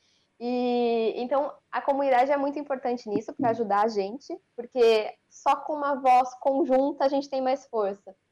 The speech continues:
Inclusive, aqui em São Paulo, a gente tem alguns concorrentes, né, que também trabalham com parklets, e a gente tá sempre conversando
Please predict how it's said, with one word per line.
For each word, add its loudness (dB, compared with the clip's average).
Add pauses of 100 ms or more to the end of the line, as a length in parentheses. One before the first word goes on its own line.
(260)
Inclusive, 2
aqui 2
em 0
São 0
Paulo, 4
a 4
gente -2
tem 0
alguns -2
concorrentes, -6
né, -6
que -20
também -4
trabalham 0
com -14
parklets, -2
e -2
a 2
gente -6
tá -8
sempre -6
conversando 0